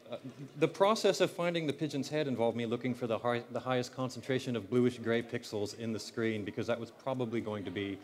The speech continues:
part of the pigeon's body. But there were errors because if the pigeon turned around, I'd end up putting the hat on his butt, uh, her butt. Um, and if I had, had, had, uh, something like the Kinect, some sort of,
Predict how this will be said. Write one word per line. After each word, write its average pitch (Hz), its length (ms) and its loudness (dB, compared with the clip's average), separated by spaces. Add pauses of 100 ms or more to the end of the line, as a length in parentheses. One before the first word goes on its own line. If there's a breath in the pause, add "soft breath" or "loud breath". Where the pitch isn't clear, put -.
(320 loud breath)
part 107 160 2
of 92 80 -2
the 95 60 -6
pigeon's 95 340 -6
body. 98 400 0 (420 loud breath)
But 120 200 4 (100)
there 135 160 4
were 123 440 6
errors 113 460 6
because 98 440 -4
if 110 120 -6
the 107 80 -6
pigeon 104 320 -2
turned 107 220 -2
around, 110 380 0
I'd 98 120 0
end 98 120 -4
up 101 100 -4
putting 101 220 0
the 95 60 -8
hat 101 200 -2
on 95 140 -6
his 92 100 -10
butt, 117 340 0 (440 loud breath)
uh, 98 120 2 (120)
her 110 100 0
butt. 95 260 0 (480 loud breath)
Um, 107 340 0 (880 loud breath)
and 135 140 2
if 131 120 2
I 143 120 6
had, 131 220 0
had, 135 240 0
had, 127 440 2
uh, 117 300 0
something 123 300 -6
like 110 100 -4 (160)
the 104 80 -6
Kinect, 117 580 -6
some 110 380 -10
sort 107 240 -4
of, 101 80 -2